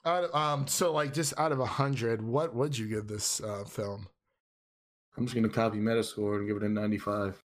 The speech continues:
Speaker 1: Oh, wow. Look at you. Um,
Speaker 2: I think that, I think that's around what I gave Joker, so.
Speaker 1: I think you're right. I, I will wanna say, I'm, I'm just gonna give it the old, uh, I th-, think, I think this is gonna be my first one, which it's, it's the old, uh,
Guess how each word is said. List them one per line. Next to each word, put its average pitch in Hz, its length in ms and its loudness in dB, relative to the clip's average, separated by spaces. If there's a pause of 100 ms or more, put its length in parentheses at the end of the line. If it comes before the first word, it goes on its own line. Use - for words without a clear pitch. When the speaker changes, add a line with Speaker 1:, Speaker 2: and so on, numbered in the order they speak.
(240)
Speaker 1:
Oh, 131 360 0
wow. 113 400 -2
Look 143 220 -2
at 117 180 -2
you. 127 400 -4 (1160)
Um, 165 560 2 (260)
Speaker 2:
I - 40 -6
think 165 160 6
that, 151 120 6
I 131 40 2
think 175 120 4
that's 151 200 2 (100)
around 110 340 4
what 104 80 2
I 101 60 0
gave 101 260 -2
Joker, 101 460 -2
so. 98 320 -6 (140)
Speaker 1:
I 156 100 2
think 190 320 0
you're 302 140 2
right. 131 480 0 (320)
I, 151 240 2 (120)
I 147 120 2
will 160 200 0
wanna 185 340 0
say, 180 480 2
I'm, 151 240 0
I'm 214 140 2
just 285 200 0
gonna 143 400 2 (540)
give 143 220 2
it 139 240 -2
the 135 200 2
old, 131 360 0
uh, 123 440 2 (1120)
I 156 100 2
th-, 190 160 0
think, 226 240 -2
I 160 60 -4
think 247 160 0
this 220 80 -4
is 208 60 -8
gonna 220 180 0
be 208 120 0
my 196 140 0
first 220 300 -2
one, 233 180 -2
which 160 200 -2
it's, - 260 -4
it's 160 240 -4
the 185 160 -2
old, 180 260 2
uh, 180 360 2